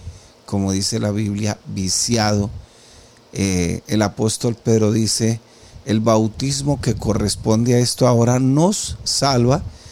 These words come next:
no quitando las inmundicias de la carne". Ese viejo hombre se queda ahí, se torna un enemigo nuestro constante,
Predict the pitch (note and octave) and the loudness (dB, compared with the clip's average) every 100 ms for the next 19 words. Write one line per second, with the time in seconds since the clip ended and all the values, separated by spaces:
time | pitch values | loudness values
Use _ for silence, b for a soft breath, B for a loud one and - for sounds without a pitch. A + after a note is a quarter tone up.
0 | B - B2+ B2+ C#3 B2+ A#2 A2+ B2 C3+ | B 0 0 2 -2 0 0 2 0 0
1 | B2+ G#2+ G2+ G2 F#2+ G2 - G2 G2+ G#2 | -2 -4 -4 -4 -4 -4 -6 -8 -6 -6
2 | - E3+ C3+ - - - B B B B | -2 -2 -4 -8 -14 -20 B B B B
3 | B B B B B - - - G3+ G3 | B B B B B -4 -2 0 4 4
4 | E3+ F3+ F3 E3+ E3 A#2+ - B2+ C3+ C#3+ | 6 6 6 4 2 0 0 2 4 4
5 | B2 B2 B2 A#2 G#2 B2+ A#2+ C3 C3 C3+ | 4 2 -2 -4 0 0 2 0 0 0
6 | C3+ B2 G#2 G#2 A#2 B2+ B2 A2+ - - | 0 0 0 0 2 2 4 4 2 -4
7 | B2 - - A2 G2+ - C#3 B2+ B2 A2+ | -6 -8 -8 -6 -4 -4 -2 0 0 -2
8 | - | -8